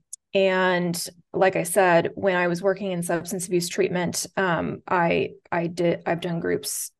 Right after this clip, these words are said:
honestly, since I've been in therapy. I mean, since I've been a therapist, um, doing therapy work, it's because substance abuse treatment is primarily done in a group setting. So I was running, you know, three groups a week,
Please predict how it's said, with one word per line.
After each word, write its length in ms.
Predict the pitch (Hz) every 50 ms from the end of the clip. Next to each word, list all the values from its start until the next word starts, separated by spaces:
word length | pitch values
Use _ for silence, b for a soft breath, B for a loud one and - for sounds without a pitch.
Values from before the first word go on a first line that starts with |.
| _ -
honestly, 460 | - 208 202 196 196 196 - 202 175
since 240 | 175 - 190 180 175
I've 160 | 180 175 170
been 120 | 185 165 160
in 140 | 156 160 -
therapy. 480 | 151 151 151 147 - - - - 175 - -
I 80 | -
mean, 140 | 180 175 170
since 180 | 170 185 170 170
I've 140 | 175 165 170
been 100 | 156 165
a 60 | 160
therapist, 800 | - - - - - - 202 - - - - - - - - - -
um, 400 | 196 180 165 160 156 170 147 160
doing 260 | 170 190 175 160 160 160
therapy 320 | - 151 143 143 175 165
work, 300 | - - 120 120 - -
it's 180 | - 170 - -
because 480 | - - 185 185 - 208 180 170 -
substance 340 | - 220 202 - - 190 170
abuse 220 | 170 175 180 175
treatment 400 | - - 196 - 175 175 175 175
is 220 | - 180 170 - - _ _
primarily 720 | - - - 196 175 170 170 165 160 - 170 170 180 175
done 180 | 175 170 170
in 100 | 170 165
a 60 | 170 170
group 220 | 185 185 180 -
setting. 400 | - 226 214 233 247 269 277 B B B B B B B B B B B
So 540 | B - - 196 185 180 175 175 175 175 175
I 200 | - - 175 175
was 200 | 170 170 170 175
running, 640 | 190 180 180 180 175 170 170 170 170 170 - - - _
you 100 | - 202
know, 160 | 180 170 165
three 460 | 170 - - _ - 180 185 180 185 180
groups 340 | 165 175 185 180 180 -
a 60 | 196 151
week, 500 | 175 180 170 165 175 175 - - -